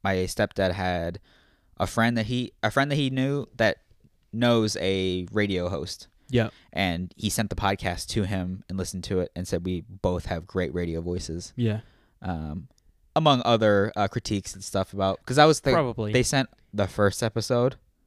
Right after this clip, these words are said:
Speaker 2: That's a
Speaker 1: which is a
Speaker 2: terrible epi-,
Speaker 1: terrible,
Speaker 2: it's a terrible
Speaker 1: <laughs> terrible
Speaker 2: episode to send.
Speaker 1: episode to send. Um,
Speaker 2: So all over the place, just no structure.
Speaker 1: but the fact that there
Speaker 2: You're
Speaker 1: was
Speaker 2: so
Speaker 1: many
Speaker 2: gay.
Speaker 1: positives still out of that very bad episode,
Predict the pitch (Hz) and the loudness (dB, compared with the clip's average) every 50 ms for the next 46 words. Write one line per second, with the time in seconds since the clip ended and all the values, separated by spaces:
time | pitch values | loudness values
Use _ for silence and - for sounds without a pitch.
0 | _ _ _ _ _ _ _ _ - 151 156 151 - 139 127 - - - - - | _ _ _ _ _ _ _ _ 2 2 2 4 4 0 0 0 -6 0 2 6
1 | 127 127 131 143 143 151 143 131 131 127 120 117 113 113 160 160 160 156 151 127 | 6 8 8 10 10 10 10 10 8 6 6 4 4 6 6 8 8 8 8 8
2 | 127 120 113 113 - - - - 135 139 139 - 117 113 - - - 170 139 131 | 8 8 8 8 6 8 8 8 8 8 8 8 8 6 6 6 6 6 6 6
3 | 131 123 110 101 101 104 101 110 101 101 107 95 92 - - 95 87 85 92 98 | 6 6 6 4 4 4 4 2 2 0 0 0 -2 -2 -4 -4 -4 -4 -6 -8
4 | - - - - - - - _ _ _ 95 98 98 101 101 98 95 95 151 139 | -12 -18 -20 -20 -20 -20 -20 _ _ _ -4 -2 0 2 2 2 2 2 0 0
5 | 82 107 131 120 123 120 117 120 117 117 - - - 117 113 110 - - - - | 2 2 4 4 4 4 2 2 0 0 0 -2 -2 -2 -2 -2 -4 -8 -10 -12
6 | _ - 123 113 - 127 123 117 - - - 113 110 - - 117 113 151 143 110 | _ -10 -10 -6 -4 -4 -4 -4 -4 -4 -4 -4 -4 -2 -2 2 4 4 4 4
7 | - 101 131 120 - 147 139 - - 131 131 123 123 117 113 117 117 117 113 110 | 2 0 -2 2 4 2 2 2 0 -2 2 4 4 6 6 6 4 4 4 6
8 | 110 107 101 101 101 104 101 98 98 - - - 117 107 - 78 101 98 98 90 | 6 6 4 4 2 -2 -2 -2 -2 -6 -2 0 0 2 2 2 0 0 0 2
9 | 95 98 - - 92 90 - 98 98 98 92 87 92 92 92 87 85 - 95 90 | 0 0 0 -2 -8 -2 0 2 2 2 2 0 0 0 0 -2 -2 -4 -6 -6
10 | - 92 87 87 85 - | -4 -2 -2 -4 -4 -8